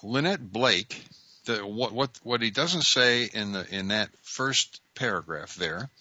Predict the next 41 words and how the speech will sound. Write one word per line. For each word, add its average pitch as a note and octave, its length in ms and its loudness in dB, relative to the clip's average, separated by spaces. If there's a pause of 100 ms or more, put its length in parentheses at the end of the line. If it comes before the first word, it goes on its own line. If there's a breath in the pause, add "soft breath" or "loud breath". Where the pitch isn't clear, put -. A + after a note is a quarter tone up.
(460 loud breath)
is C3 140 2
that C3 160 4
Lynette C#3+ 360 -2
Blake G2+ 460 -2 (280)
was G2 200 -4
a C#3 60 0
nurse. E3+ 640 2 (500 loud breath)
And C3 140 2
so D3+ 140 4
when D3 180 0
she C#3 200 2
first - 460 2
got, G2+ 260 -4 (120)
uh, A2 40 -4
uh, F#2+ 440 -6 (260)
got F#2+ 200 -4
diagnosed G#2 760 -6
with F#2 300 -10
ovarian F2+ 540 -4
cancer, C3+ 500 -2 (480 loud breath)
she, B2+ 580 0 (220)
she, A#2 480 0
uh, F#2+ 240 -2
went F#2+ 260 -6
right G2 260 -4
to C#3+ 100 -6
the D3 100 -2
doctors D3 640 0
and G2 120 -4
she G2 140 -2
believed G2+ 400 -2
everything C3+ 440 0
they E3 120 0
told D#3+ 300 -2
her G3 280 -2
and G#2 180 0
she A#2 140 2
didn't A#2 240 -2
know D3+ 160 2
anything D#3+ 380 4
about, F2+ 380 2